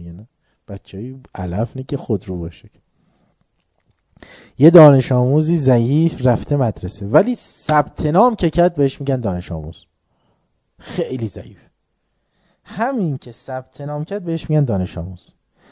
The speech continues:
خب می‌گن «آفرین، تو علوم چی بلدی؟» «هیچی بلد نیستم.»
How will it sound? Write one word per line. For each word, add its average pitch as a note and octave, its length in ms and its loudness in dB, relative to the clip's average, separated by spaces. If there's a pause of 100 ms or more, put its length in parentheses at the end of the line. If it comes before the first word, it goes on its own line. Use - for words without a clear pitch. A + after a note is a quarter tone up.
(160)
خب D3+ 260 -10
می‌گن C3+ 180 -14
«آفرین، A2 440 -18
تو D3 140 -14
علوم C#3+ 240 -6
چی - 180 -12
بلدی؟» D3 260 -4
«هیچی B2+ 280 -8
بلد F#2+ 220 -4
نیستم.» - 320 -16